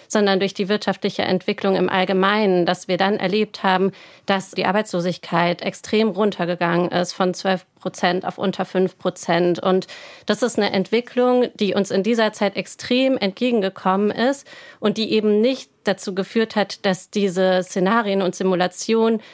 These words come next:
die man ursprünglich gemacht hatte, sich so dramatisch erfüllt haben. Jetzt sind wir aber schon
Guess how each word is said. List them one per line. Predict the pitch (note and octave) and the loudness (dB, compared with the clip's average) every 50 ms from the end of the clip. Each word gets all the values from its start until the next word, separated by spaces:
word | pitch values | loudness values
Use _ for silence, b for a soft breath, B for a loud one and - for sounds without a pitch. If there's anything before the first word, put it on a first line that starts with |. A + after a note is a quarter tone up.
| B B B | B B B
die | G3 | -2
man | F#3+ F#3 F3+ - | 0 0 2 0
ursprünglich | - G3+ - - G#3 G3 F#3+ - - | 0 -2 -2 0 0 0 0 0 0
gemacht | F#3+ F#3 F#3 F#3 - - - | 0 0 0 0 -2 -4 -2
hatte, | - F#3+ F#3+ - - F#3 F3+ F#3 F#3+ - | -2 -2 -2 0 0 2 2 2 2 0
sich | F3 F3+ E3+ - | -2 -4 -4 -4
so | - G3 G3+ G#3+ G#3+ G#3+ G#3 A3+ - - | -4 0 2 2 4 4 2 0 -2 -4
dramatisch | - - F#3+ F#3 G3+ F#3+ F#3 - F#3+ - | -4 -2 0 2 2 2 0 0 -4 -6
erfüllt | - G3 - - A3 G3+ G3+ G3 - - | -6 -6 -4 -2 0 2 2 2 0 0
haben. | F#3 E3 E3+ F3 E3+ F3 F#3 F#3 B B B B B B B B | 0 2 2 2 2 0 -2 -4 B B B B B B B B
Jetzt | G3 F#3+ - - | -2 -2 0 2
sind | C4+ C#4 D4+ D4 | 2 2 2 0
wir | - F#3+ - - | -2 -2 0 0
aber | F3+ F3+ F#3+ | 0 0 0
schon | F3 - - G3 F#3+ F#3+ F#3+ | -2 0 0 2 2 2 2